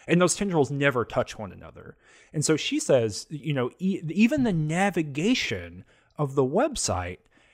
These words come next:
has this kind of checkbox functionality. The way that she is able to understand herself as raced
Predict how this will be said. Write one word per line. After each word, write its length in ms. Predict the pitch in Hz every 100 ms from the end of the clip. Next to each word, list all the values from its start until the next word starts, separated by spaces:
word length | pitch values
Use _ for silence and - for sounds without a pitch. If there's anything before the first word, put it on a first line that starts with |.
| -
has 240 | 180 208 208
this 180 | 202
kind 180 | - 160
of 80 | 120
checkbox 800 | - - 156 - 120 117 113 -
functionality. 880 | - 120 - 110 151 254 131 190 107
The 80 | 131
way 380 | 127 160 247 262
that 200 | 170 -
she 180 | - 156
is 140 | -
able 280 | 131 135 143
to 180 | - 135
understand 640 | 123 135 123 - 127 123
herself 420 | 117 107 117 101
as 180 | 98 92
raced 680 | 92 135 269 120 110 - -